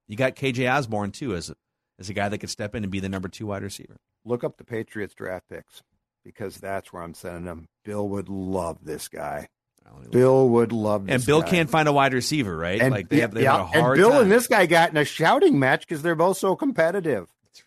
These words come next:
Speaker 1: right.
Speaker 2: But, I mean, Adam Thielen, is he not a Patriot?
Speaker 1: Let's see here. Oh,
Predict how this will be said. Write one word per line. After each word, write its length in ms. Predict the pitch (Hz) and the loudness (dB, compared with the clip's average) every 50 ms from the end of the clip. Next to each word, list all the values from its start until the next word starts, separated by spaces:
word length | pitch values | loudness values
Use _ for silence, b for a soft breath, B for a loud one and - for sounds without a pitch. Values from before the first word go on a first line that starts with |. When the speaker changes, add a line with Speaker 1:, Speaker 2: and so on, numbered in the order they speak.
| _ _ _ | _ _ _
Speaker 1:
right. 60 | _ | _
Speaker 2:
But, 120 | - 139 143 | -2 0 2
I 80 | 147 | 2
mean, 260 | 143 147 147 143 139 - - | 4 2 2 0 -2 -2 0
Adam 340 | 143 156 170 185 170 143 | 2 4 4 4 2 0
Thielen, 440 | - - 147 147 143 - 117 117 110 | -4 -4 -4 -2 -2 -2 -2 -4 -6
is 160 | 117 113 - | -6 -8 -10
he 200 | - - 147 165 | -10 -8 -4 -2
not 340 | 156 123 113 107 123 123 - - _ _ _ _ _ - | -2 0 0 0 -2 -2 -4 -8 _ _ _ _ _ -20
a 40 | 101 | -18
Patriot? 680 | - - 127 113 101 - - 104 104 107 120 - _ _ _ _ _ _ _ _ _ _ _ _ _ _ _ _ _ _ _ _ _ _ _ _ _ _ | -14 -10 -10 -10 -10 -10 -8 -8 -6 -6 -8 -10 _ _ _ _ _ _ _ _ _ _ _ _ _ _ _ _ _ _ _ _ _ _ _ _ _ _
Speaker 1:
Let's 140 | 101 98 - | -14 -12 -12
see 160 | - - 73 | -12 -12 -12
here. 220 | 78 76 - - _ _ - | -12 -14 -16 -18 _ _ -2
Oh, 280 | 127 123 95 69 - | 0 0 0 0 -4